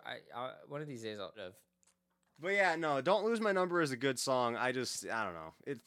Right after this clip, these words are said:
Speaker 2: that, those little skips kinda took it out.
Speaker 1: Yeah. Oh, fine. Fair enough. Yeah, it was a little jarring. I, I would've been, I would've preferred not to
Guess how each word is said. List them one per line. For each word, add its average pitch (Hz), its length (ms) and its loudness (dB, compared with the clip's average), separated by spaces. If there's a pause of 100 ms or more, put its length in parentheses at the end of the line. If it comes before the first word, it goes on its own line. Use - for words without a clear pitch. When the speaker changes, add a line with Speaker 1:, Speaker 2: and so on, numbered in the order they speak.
Speaker 2:
that, 131 160 -2
those 127 220 -2
little 120 220 -2
skips - 520 -6 (140)
kinda 92 200 -6
took 87 200 -12
it 85 60 -10
out. 80 240 -8 (580)
Speaker 1:
Yeah. 104 380 2 (160)
Oh, 170 140 4
fine. 151 320 4
Fair 180 240 6
enough. 98 280 -2
Yeah, 156 180 8
it 156 120 4
was 185 160 2
a 202 60 2
little 165 240 4
jarring. 120 580 4
I, 113 180 0 (1000)
I 196 240 10
would've 220 420 0
been, 147 560 4
I 151 140 4
would've 170 340 0
preferred 123 720 2 (1500)
not 113 500 4
to 104 840 0